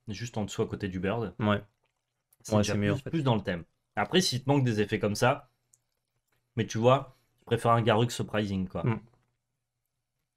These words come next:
Speaker 2: Dans un deck qui veut piocher, je fais en sorte d'avoir environ dix cartes qui me permettent de piocher,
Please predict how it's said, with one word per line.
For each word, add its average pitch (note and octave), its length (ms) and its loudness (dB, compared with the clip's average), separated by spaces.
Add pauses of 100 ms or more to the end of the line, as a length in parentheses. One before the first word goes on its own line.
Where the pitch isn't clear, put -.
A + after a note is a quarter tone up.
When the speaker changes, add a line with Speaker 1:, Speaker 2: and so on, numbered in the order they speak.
(220)
Speaker 2:
Dans A#2+ 180 6
un A#2 60 6
deck D#3 160 4
qui C3+ 100 0
veut C3 140 2
piocher, D3 480 2
je - 80 -4
fais - 80 0
en A2+ 80 2
sorte C#3 220 0
d'avoir A2 240 4
environ A2 260 2
dix A2+ 220 0
cartes C3+ 180 0
qui - 80 0
me G#2+ 60 0
permettent A2 260 2
de G#2+ 60 0
piocher, A#2 460 -2